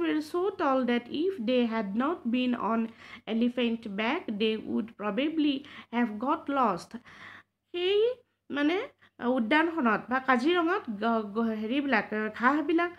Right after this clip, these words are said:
ইমান বেছি ওখ আছিল যে সিহঁতে যদি হাতীৰ পিঠিত উঠি নললেহেঁতেন, সিহঁতে, আ, সম্ভৱ কি হৈ গ'লহেঁতেন, হে-, হেৰাই গ'লহেঁতেন।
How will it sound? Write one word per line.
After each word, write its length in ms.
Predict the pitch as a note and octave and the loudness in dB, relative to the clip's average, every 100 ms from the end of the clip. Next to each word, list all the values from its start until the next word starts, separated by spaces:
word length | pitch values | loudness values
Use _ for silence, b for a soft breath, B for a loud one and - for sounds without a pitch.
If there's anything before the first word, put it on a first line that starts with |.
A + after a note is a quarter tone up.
| B A#3+ G#3 | B -12 -4
ইমান 420 | B3 C4 D#4+ G4 | 2 4 6 4
বেছি 280 | G4 - D4+ | 2 0 0
ওখ 240 | C4 C4 | -2 2
আছিল 420 | B3+ A#3+ A#3 B3 | 2 2 2 0
যে 200 | A#3+ E4+ | 2 0
সিহঁতে 440 | E4 A#3+ A#3+ B3 C4+ | -2 -2 -2 -2 -2
যদি 280 | B3+ D4 A#4+ B B - | 0 2 0 B B -2
হাতীৰ 400 | A3+ A3+ D#4+ D4+ | -2 2 0 0
পিঠিত 340 | A#3+ - F4 | -2 0 -2
উঠি 260 | C4 B3 B3 | -2 -2 0
নললেহেঁতেন, 800 | A3+ G#3+ G#3+ G#3+ G#3+ G#3 D4 F4 | 0 0 0 0 -2 -2 -2 -2
সিহঁতে, 520 | A3+ G#3+ G#3+ D4+ A#4+ B B A3 - | -4 -4 -2 -2 -4 B B -10 -6
আ, 100 | G#3 A3 | -4 0
সম্ভৱ 560 | A#3 G3+ C4+ A4 F#4 - | 2 4 4 2 0 -4
কি 140 | A#3+ A3 | -2 -2
হৈ 180 | A3 | -2
গ'লহেঁতেন, 460 | A3 G#3+ G#3+ G#3+ F4+ | -2 -4 -4 -4 0
হে-, 320 | C#4 A3 A3 | 2 2 2
হেৰাই 360 | G#3 A3+ C4+ D#4 | 2 2 2 2
গ'লহেঁতেন। 520 | A#3 G3 F#3+ F3 | 0 0 -4 -6